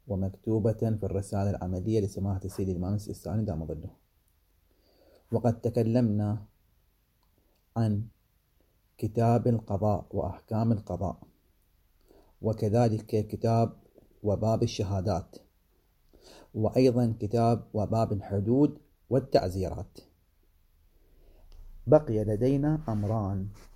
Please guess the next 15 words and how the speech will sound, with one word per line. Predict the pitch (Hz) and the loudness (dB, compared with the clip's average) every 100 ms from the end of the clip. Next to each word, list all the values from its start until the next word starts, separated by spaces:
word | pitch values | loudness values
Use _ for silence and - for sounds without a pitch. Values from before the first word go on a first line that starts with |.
| - | -6
وكتابان | 113 117 110 113 101 110 135 147 127 | -4 -2 -2 -2 -2 0 0 0 0
وبابان | 101 104 98 117 139 107 | -2 -2 0 2 2 2
مهمان، | 98 98 104 104 98 95 98 - _ _ _ - - - | 0 0 0 0 -2 -2 -6 -10 _ _ _ -20 -10 -4
كتاب | 107 123 139 123 98 | -2 2 2 2 0
القصاص | 95 98 107 - 131 143 120 131 - - - _ _ _ _ - | -8 -8 -10 -2 2 4 2 -2 -6 -12 -18 _ _ _ _ -6
وكتاب | 101 120 135 143 151 - _ _ _ _ _ - 104 117 127 131 147 | 2 4 4 2 -2 -8 _ _ _ _ _ -6 -2 2 2 6 6
ال-، | 151 156 - _ _ _ _ _ _ - | 4 -2 -10 _ _ _ _ _ _ -8
نعم، | 110 90 123 139 - - | -4 0 0 -2 -10 -6
الديات. | 127 127 120 110 104 110 107 98 101 - - _ _ _ _ _ _ _ _ _ _ _ - - - - _ _ _ - | -2 0 0 0 2 2 2 0 -4 -12 -20 _ _ _ _ _ _ _ _ _ _ _ -20 -20 -20 -20 _ _ _ 0
الآن | 117 - 156 143 | 2 4 4 4
فعلًا | 131 139 131 | 2 4 2
وصلنا | 127 143 147 147 | 2 0 0 0
إلى | 110 101 | 0 -2
كتاب | 101 123 156 | 0 0 0
القصاص. | - 98 - 95 - | -2 -6 -6 -10 -12